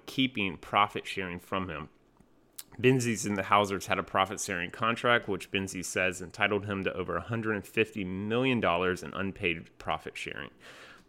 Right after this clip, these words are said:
However, and this is really disappointing to hear, the court ruled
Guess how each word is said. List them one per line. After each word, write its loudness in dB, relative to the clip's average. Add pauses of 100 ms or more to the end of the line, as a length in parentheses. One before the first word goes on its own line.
(220)
However, 8 (400)
and -2
this -2
is -6
really 4
disappointing -4
to -2
hear, 4
the 0
court 4
ruled 4